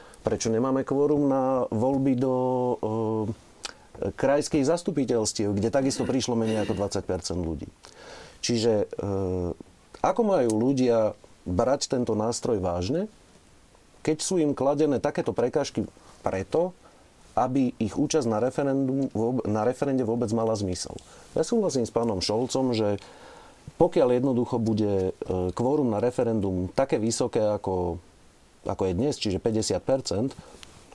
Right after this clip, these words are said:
a pokiaľ výsledky referenda nebudú vyhlásené ako zákon,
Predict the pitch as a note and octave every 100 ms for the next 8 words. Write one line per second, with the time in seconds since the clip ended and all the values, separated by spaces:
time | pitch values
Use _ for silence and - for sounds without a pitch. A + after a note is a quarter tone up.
0 | - - F#3+ G3 B2+ A#2 F#3 F#3+ - C#3
1 | B2+ C3+ C#3 C3 A2+ A#2 B2 G#2+ F2+ F2+
2 | - - _ - F2+ A#2 D3 C#3+ C3 B2
3 | G#2+ A2+ - G2+ C#3+ - G#2+